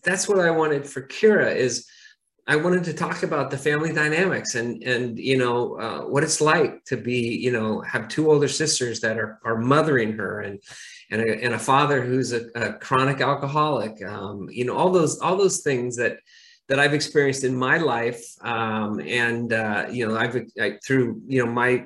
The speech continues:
my parents and my grandfather, my grandfather was a very successful, uh, dentist, but he was also an alcoholic.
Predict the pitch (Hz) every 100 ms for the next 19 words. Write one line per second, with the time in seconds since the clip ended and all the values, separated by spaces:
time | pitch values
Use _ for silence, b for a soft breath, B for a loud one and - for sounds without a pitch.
0 | - 127 127 127 139 127 131 131 113 113
1 | 113 120 113 113 113 110 117 110 117 120
2 | 127 123 113 113 107 113 - - 123 127
3 | 127 - 117 - 113 107 - - 104 95
4 | 95 127 135 120 - B B B B 139
5 | 156 156 165 175 180 185 190 180 214 202
6 | 98 -